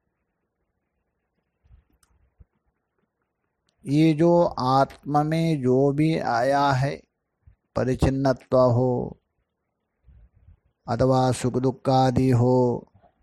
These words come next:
अथवा अन्य जो भी है, उपाधिकृत है, उपाधि के द्वारा परिचिन्न हो गया, उपाधि के द्वारा सुख दुख वाला हो गया।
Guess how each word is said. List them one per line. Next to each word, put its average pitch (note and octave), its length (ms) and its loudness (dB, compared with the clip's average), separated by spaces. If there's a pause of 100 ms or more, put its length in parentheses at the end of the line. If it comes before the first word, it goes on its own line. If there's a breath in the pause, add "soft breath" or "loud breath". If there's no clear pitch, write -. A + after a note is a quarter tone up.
(920)
अथवा D3 360 0
अन्य E3+ 240 -2
जो F3 220 2
भी D3 140 -2
है, A#2 180 0
उपाधिकृत B2+ 840 -4
है, - 120 2 (1400)
उपाधि C#3 540 2
के D3+ 200 0
द्वारा C#3+ 360 4
परिचिन्न C#3 540 0
हो C3 220 0
गया, B2 260 -4 (1500)
उपाधि C3 560 0
के C#3 220 0
द्वारा C#3 420 2
सुख B2 240 -4
दुख C3+ 240 -4
वाला C#3 360 4
हो C3+ 220 2
गया। C3+ 280 -4